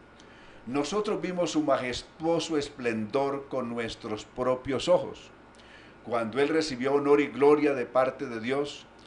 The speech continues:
la voz de la majestuosa gloria de Dios le dijo: "Este es mi Hijo amado, en quien me da gran gozo". Nosotros mismos oímos aquella voz del cielo cuando estuvimos con él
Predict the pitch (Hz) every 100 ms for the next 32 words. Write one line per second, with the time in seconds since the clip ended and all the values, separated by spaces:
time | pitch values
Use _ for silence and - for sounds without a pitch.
0 | - - 107 123 127 147 185 180 170 151
1 | 135 123 127 - 131 131 143 160 156 123
2 | 143 151 156 135 123 117 107 117 117 120
3 | - - - 107 127 156 127 85 - 120
4 | 135 135 135 127 127 123 131 120 120 131
5 | 143 135 - - - 110 107 113 110 107
6 | 107 117 123 127 - - - 107 - 127
7 | 139 139 151 190 - 87 - - - -
8 | - - 110 147 151 202 - 160 180 170
9 | 160 156 127 135 156 165 - 123 - -
10 | 156 180 196 190 180 165 160 160 151 -
11 | 113 95 90 - - - - - 139 135
12 | 123 131 - 123 131 156 175 - 127 127
13 | 165 151